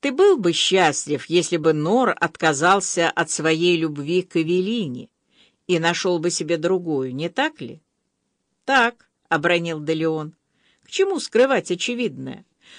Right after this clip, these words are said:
Он действительно был бы очень рад, если бы избавился от соперника в лице младшей гончей». «Ты поэтому оставил Нора и Раю на корабле?» После секундной заминки спросил де Леон, стремясь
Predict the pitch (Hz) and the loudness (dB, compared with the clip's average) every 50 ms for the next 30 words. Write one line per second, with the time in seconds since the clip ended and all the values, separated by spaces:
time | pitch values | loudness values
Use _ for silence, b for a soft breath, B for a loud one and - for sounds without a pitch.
0 | B B B - 160 156 151 147 156 185 180 - - 196 208 262 294 285 - - | B B B -6 -4 -2 -2 0 0 0 0 0 -4 -4 -4 -2 -2 -4 -4 -6
1 | 180 165 160 147 165 180 175 160 156 170 180 233 269 - - - 240 233 233 240 | -6 -6 -4 0 0 0 0 2 2 4 4 4 4 2 -2 -2 0 2 2 4
2 | 240 226 190 156 - 156 147 165 170 - - 165 156 160 165 160 139 131 123 123 | 4 4 2 2 0 -2 -2 -2 -2 0 -2 -2 0 0 0 0 0 -4 -2 2
3 | 156 180 208 208 202 175 160 - - 156 151 147 - - 156 147 147 - 151 160 | 2 4 4 4 2 -2 -2 -2 -2 -2 -2 -2 -2 -2 -2 -2 -2 -2 0 0
4 | 170 180 208 214 220 220 - 208 165 147 147 143 147 - - - 147 156 170 170 | 0 0 0 -2 -4 -2 -2 -4 -4 -2 -4 -4 -4 -6 -4 -2 -2 -2 -2 0
5 | 151 147 143 139 - - - 175 175 196 240 247 202 139 131 - - - - - | 0 0 0 -2 -4 -6 -6 -6 -4 -2 -2 -2 -2 -2 -6 -10 -14 -14 -16 -20
6 | _ _ _ _ _ _ _ _ _ _ _ _ _ _ b b b b b b | _ _ _ _ _ _ _ _ _ _ _ _ _ _ b b b b b b
7 | b b b b b b _ _ _ _ _ - 185 190 185 180 - 190 190 196 | b b b b b b _ _ _ _ _ 2 4 4 4 4 4 2 4 4
8 | 208 233 240 233 226 220 226 226 214 - - - 220 214 208 208 208 202 190 190 | 4 4 2 2 2 2 2 2 2 0 0 2 2 4 4 4 2 2 2 0
9 | 190 208 214 208 202 196 190 190 - - 202 202 196 190 190 196 196 196 190 190 | 0 2 2 2 2 4 2 2 2 2 4 4 4 4 4 4 4 4 4 4
10 | 185 185 180 185 185 180 - 196 180 185 185 180 175 175 175 180 180 175 175 175 | 4 2 2 0 -2 -4 -2 0 2 2 2 2 0 0 2 2 2 0 0 -4
11 | b b b b b b b - 165 156 160 175 175 160 - - 170 156 - 185 | b b b b b b b 0 0 0 2 0 -2 -2 0 -2 -2 0 0 0
12 | 180 175 160 156 165 170 156 156 170 170 170 175 175 170 165 156 - 170 - - | 0 0 -2 -2 -4 -4 0 0 0 0 0 0 -4 -6 -6 -6 -6 -6 -6 -4
13 | - 165 165 170 - - 175 160 156 151 156 160 156 165 170 190 214 220 202 190 | -2 -2 -2 -2 -2 -2 -4 -4 -2 -2 -2 0 0 2 2 2 2 0 -2 -4
14 | - - - 170 165 156 170 175 180 175 - | -8 -6 -4 -2 -2 0 0 0 -2 -2 -4